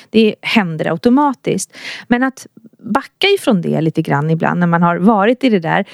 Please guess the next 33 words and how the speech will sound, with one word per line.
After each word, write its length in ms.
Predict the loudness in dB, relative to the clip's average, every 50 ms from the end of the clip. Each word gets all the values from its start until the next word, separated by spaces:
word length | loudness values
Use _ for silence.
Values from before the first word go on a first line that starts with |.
| -20 -20
och 380 | -14 -4 -4 -4 -4 -4 -8 0
våga 320 | 2 4 4 4 2 0 -2
ställa 360 | -2 0 -2 0 0 0 0
någon 160 | 2 2 2
extra 320 | 2 0 0 -2 -4 -4 -4
fråga 800 | 0 0 2 2 4 2 2 0 0 0 0 0 2 0 -2 -4 -8 -16 -20 -20 -20
och, 540 | _ _ -2 -2 -2 -4 _ _ _ 0 0
eh, 320 | 2 2 2 2 0 -2 -6 -10 -16 _ _ _ _ 0
ja, 60 | 2
men 160 | 2 2 2 0 2
visa 360 | 2 2 2 2 0 0 2
lösningsvilja. 1300 | 4 4 2 2 0 -4 -4 -2 0 0 0 2 2 2 2 2 4 4 2 2 2 0 -2 -4 -4 -8 _ _ _ _ _ _ _ -2
Hur 280 | 2 4 4 4 4 0
tänker 340 | -2 0 0 0 2 0 -2
du 300 | 0 2 2 2 2 0
att 80 | 0 0
det 80 | -4
ska 180 | -4 -2 -4 -4
vara 240 | -2 -2 -4 -4 -4
på 140 | -6 -6
bästa 320 | -4 -4 -6 -6 -8 -10 -10
sätt 220 | -10 -10 -10 -12 _
då? 160 | -6 -6 -6 -6 -8 -18 -20 -20 -20 -20 _ _ _ -4
Och 180 | -4 0 2
om 100 | 4 4
inte 200 | 4 4 4 4
det 160 | 2 2 2
går, 460 | 0 0 0 2 2 2 0 -2 -4 -6 _ _ _ _ -10
ta 300 | -2 -2 0 0 -2 -6 _ -8
en 160 | -6 -6 -6
paus 600 | -4 -4 -4 -4 -4 -4 -6 -4 -2 -2 -4 -4 _ _ _ 0
ett 260 | 0 0 0 -4 -16
tag. 420 | -8 -8 -6 -6 -8 -10 -14 -20